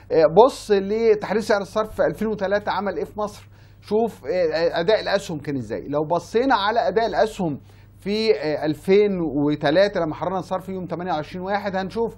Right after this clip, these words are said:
إن السوق طلع في الدفعة الأولى لتحرير سعر الصرف حوالي أربعين في المية، مؤشر طلع من خمسمية لسبعمية نقطة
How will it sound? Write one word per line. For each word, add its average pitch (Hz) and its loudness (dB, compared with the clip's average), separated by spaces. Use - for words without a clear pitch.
إن 202 2
السوق 214 -2
طلع 208 2
في 202 -6
الدفعة 185 2
الأولى 196 2
لتحرير 175 -4
سعر 196 -2
الصرف 196 -4
حوالي 160 -2
أربعين 139 -4
في - -8
المية، 127 -6
مؤشر 160 -6
طلع 180 -2
من 165 -2
خمسمية 190 -4
لسبعمية 165 -4
نقطة - -14